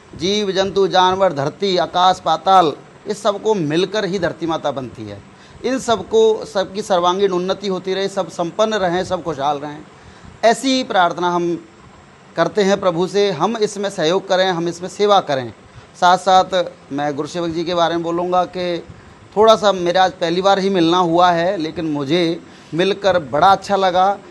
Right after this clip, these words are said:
क्योंकि इतने स्पष्टवादी और समाज सेवक लोग सच में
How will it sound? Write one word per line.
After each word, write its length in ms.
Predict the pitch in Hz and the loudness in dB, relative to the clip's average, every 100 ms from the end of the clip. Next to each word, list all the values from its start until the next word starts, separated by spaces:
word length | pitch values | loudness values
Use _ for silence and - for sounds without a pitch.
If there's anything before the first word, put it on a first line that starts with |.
| - - | -20 -6
क्योंकि 200 | 196 208 | -4 -2
इतने 400 | 202 202 214 214 | -4 -4 -2 -2
स्पष्टवादी 760 | 202 247 247 208 170 151 165 170 | -2 -4 -4 2 4 4 2 0
और 280 | 170 175 175 | 2 2 2
समाज 360 | 175 175 185 208 | -2 -2 0 0
सेवक 360 | 202 180 170 | -2 -2 -2
लोग 380 | 165 151 147 151 - - - - - | -2 -2 -2 -6 -12 -20 -20 -8 -6
सच 180 | 185 | -4
में 320 | 208 208 196 | -2 0 0